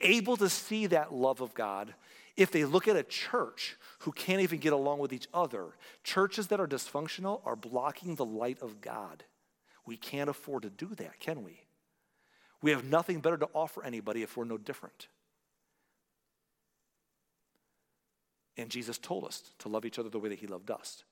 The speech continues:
to be one so that the world would believe. Let's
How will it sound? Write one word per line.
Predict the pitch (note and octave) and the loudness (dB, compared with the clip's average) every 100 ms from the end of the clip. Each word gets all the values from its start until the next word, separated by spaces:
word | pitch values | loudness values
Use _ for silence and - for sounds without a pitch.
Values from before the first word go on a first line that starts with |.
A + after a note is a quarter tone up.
| - | -12
to | |
be | B2+ C3 | -8 -4
one | A#2 D#3 D#3+ | -2 -2 -2
so | C#3 | -6
that | A#2 | -6
the | |
world | G#2+ C3 C3 | -6 -6 -6
would | C3+ | -10
believe. | A2+ F2+ - - _ _ _ _ - - - | -12 -14 -16 -20 _ _ _ _ -20 -20 -4
Let's | A2 C3 D#3 - - | 2 4 2 -2 -14